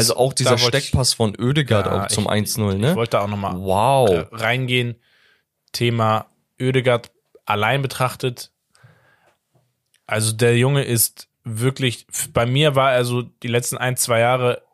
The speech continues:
Speaker 2: letztes Jahr auch sehr gut auf dem Radar, davor das Jahr auch schon gut, ähm, aber es war immer so, dass ich gesagt habe, ja, er ist sehr gut gegen,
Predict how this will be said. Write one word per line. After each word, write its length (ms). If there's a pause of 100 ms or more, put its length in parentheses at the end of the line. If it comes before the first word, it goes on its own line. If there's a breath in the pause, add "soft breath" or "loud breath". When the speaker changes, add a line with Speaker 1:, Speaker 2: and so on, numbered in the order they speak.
(100)
Speaker 2:
letztes 340
Jahr 160
auch 160
sehr 300
gut 480 (220)
auf 180
dem 140
Radar, 440 (260 soft breath)
davor 300
das 160
Jahr 140
auch 100
schon 240
gut, 240 (400 loud breath)
ähm, 260
aber 220
es 160
war 100
immer 160
so, 80
dass 140
ich 60
gesagt 280
habe, 60 (220 loud breath)
ja, 180
er 200
ist 120
sehr 180
gut 240
gegen, 400